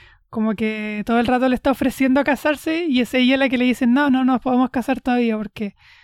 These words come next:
no tenemos dinero suficiente para una boda, ni para tener una casa, ni para criar hijos, así que no tiene sentido que nos casemos".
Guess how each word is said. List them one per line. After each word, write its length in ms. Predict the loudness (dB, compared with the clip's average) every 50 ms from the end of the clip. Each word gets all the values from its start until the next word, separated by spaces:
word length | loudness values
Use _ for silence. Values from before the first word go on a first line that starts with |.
| _ _ _ _ _ _ _ _ _ _ _ -6
no 120 | -4 -2 0
tenemos 340 | 2 2 4 4 4 4
dinero 280 | 4 4 4 4 4 2
suficiente 500 | -2 -2 -4 -4 -2 0 0 0 0 -2
para 120 | -4 -2
una 180 | -4 -2 -2 0
boda, 420 | 2 2 4 4 2 2 0 0
ni 160 | 2 2 2 0
para 140 | 0 -2
tener 240 | -2 -2 -2 -2 0 0
una 160 | -2 -2 0
casa, 380 | 0 0 0 0 -2 -4 -4
ni 100 | -6 -6
para 220 | -6 -6 -8 -10 -10
criar 240 | -8 -8 -6 -4 -4
hijos, 160 | -4 -6 -8
así 140 | -8 -4 -2
que 60 | -2
no 80 | -2
tiene 200 | 0 0 0 0
sentido 320 | 2 0 0 2 2 2 4
que 80 | 4
nos 140 | 4 2 2
casemos". 580 | 0 -4 -2 -2 -2 -4 -4 -10 -14 -16 -18